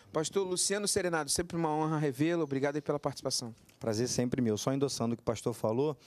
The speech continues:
Speaker 2: é, o abrigo funciona e é aberto, né? As, as igrejas que quiserem visitar, é só entrar em contato com o abrigo, o pastor Roberto Mazzucchelli, que é um, um homem de Deus, É só entrar em contato com o abrigo, procurar lá fácil,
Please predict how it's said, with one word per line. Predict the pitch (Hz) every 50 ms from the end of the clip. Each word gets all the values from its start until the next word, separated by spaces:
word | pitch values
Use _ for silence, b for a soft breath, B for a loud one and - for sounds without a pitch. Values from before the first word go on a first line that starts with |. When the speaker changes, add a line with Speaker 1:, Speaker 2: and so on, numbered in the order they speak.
| B B B B B -
Speaker 2:
é, | - 123 120 117
o | 123
abrigo | 127 117 107 - 143 143 135 120 120
funciona | - - 139 127 - - 131 139 151 170 170 139
e | 127 127 131 131 135 131 127 127 123 -
é | - 127
aberto, | 135 143 139 135 147 147 - - 135
né? | 123 127 123 -
As, | 107 117 113 107 - -
as | 117 117 107
igrejas | 117 107 117 120 123 113
que | - -
quiserem | - - 117 123 131 135 131
visitar, | 131 127 123 113 107 - 123 135 160 160 - b b b b b b b b -
é | 110
só | 110 - -
entrar | 127 131 123 135
em | 135
contato | - 135 120 - 127 - -
com | -
o | 120
abrigo, | 113 104 110 120 127 143 151 131
o |
pastor | - - 104 - - 117
Roberto | 113 110 117 117 107 113
Mazzucchelli, | 113 110 101 104 - - 113 123 123 117
que | - 110
é |
um, | 107 104 101 113 110 107
um | 107 104 107
homem | 110 117 117
de | 107 104
Deus, | 98 95 113 117 127 131 - - B B B B B B - -
É |
só | - - 135
entrar | 135 127 139
em | 143
contato | 139 143 131 127 135 131 131 - -
com | - 131
o |
abrigo, | 127 113 123 131 151 139 131 - _
procurar | - 139 - - 120 120 131 135
lá | 123 123 117
fácil, | - - 123 127 139 151 - - - -